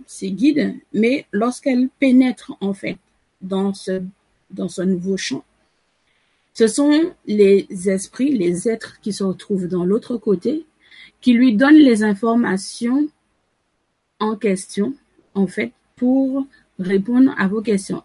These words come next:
Et là, je parle de, on va dire, des, de celles qui ont vraiment ce don-là, cette capacité-là, même si elles utilisent des supports pour justement,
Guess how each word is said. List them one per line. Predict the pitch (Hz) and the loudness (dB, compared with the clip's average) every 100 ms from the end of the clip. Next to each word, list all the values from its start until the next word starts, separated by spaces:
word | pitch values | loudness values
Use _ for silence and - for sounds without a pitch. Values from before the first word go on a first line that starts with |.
| - | 0
Et | 208 | 2
là, | 240 | 2
je | 214 220 | 0 -4
parle | 208 240 240 254 277 311 _ _ _ _ _ _ _ | -4 -4 0 -2 -2 -10 _ _ _ _ _ _ _
de, | 202 180 190 208 196 190 190 | -6 -2 6 8 8 6 2
on | 190 | 0
va | 202 214 | 0 0
dire, | 240 220 | 0 -2
des, | 202 190 185 - | 2 2 2 0
de | 185 180 190 | -8 -4 -4
celles | 185 262 262 | -2 -4 -4
qui | 214 | -4
ont | 208 | -4
vraiment | 185 202 214 233 | -2 -2 -2 -4
ce | 247 254 | -4 -4
don-là, | 214 202 190 175 | 0 0 0 -2
cette | 180 196 | -6 -10
capacité-là, | 220 202 202 202 202 233 202 262 _ - - | -10 -8 -8 -8 -6 -2 -2 -4 _ -20 -4
même | 208 247 | 0 2
si | 269 320 | 2 2
elles | 262 208 | 2 2
utilisent | 226 - 220 202 254 294 254 262 - | -4 -4 -4 0 2 2 0 -8 -10
des | 190 202 | -2 0
supports | 202 - 196 180 247 277 _ _ _ _ _ _ _ _ _ _ _ _ _ | 0 -6 -4 -4 -4 -8 _ _ _ _ _ _ _ _ _ _ _ _ _
pour | 214 214 220 240 | 4 4 4 0
justement, | 190 202 - 220 208 202 214 | -4 -4 -2 -2 0 -2 -4